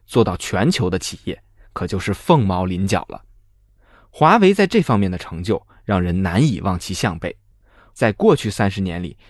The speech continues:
这家公司在全球建立了一百三十多个代表处，为一百七十个国家超过三十亿人口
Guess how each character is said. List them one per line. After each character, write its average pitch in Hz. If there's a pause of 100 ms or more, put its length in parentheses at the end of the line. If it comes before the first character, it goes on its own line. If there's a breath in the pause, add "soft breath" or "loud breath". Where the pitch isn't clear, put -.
(120 soft breath)
这 131
家 110
公 110
司 107
在 104
全 127
球 98
建 104
立 92
了 80
一 147
百 85
三 180
十 -
多 104
个 98
代 98
表 78
处， - (300 soft breath)
为 113
一 123
百 85
七 -
十 -
个 101
国 98
家 98 (140)
超 117
过 104
三 180
十 113
亿 98
人 87
口 -